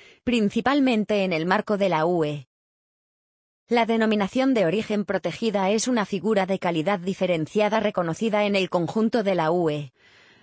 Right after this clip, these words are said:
En este caso, esta es la única uva a nivel nacional que ostenta este nivel de protección, lo que la diferencia y otorga unos estándares de calidad superiores.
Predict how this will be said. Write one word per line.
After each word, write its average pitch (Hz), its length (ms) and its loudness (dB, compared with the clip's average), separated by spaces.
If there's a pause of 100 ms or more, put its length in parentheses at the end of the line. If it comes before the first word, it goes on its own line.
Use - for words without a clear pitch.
(140)
En 220 180 0
este 254 280 -2
caso, 180 480 -4 (160)
esta 247 360 0
es 202 140 2
la 175 160 2
única 196 400 0
uva 214 260 2
a 185 60 2
nivel 175 360 2
nacional 202 500 0
que 196 120 0
ostenta 202 520 0
este 202 260 -2
nivel 180 320 0
de 196 100 0
protección, 180 760 -4 (560)
lo 233 180 0
que 226 100 0
la 214 120 2
diferencia 214 600 0
y 190 120 0
otorga 190 400 0
unos 208 320 0
estándares 208 580 0
de 196 140 -2
calidad 170 400 0
superiores. 151 840 -4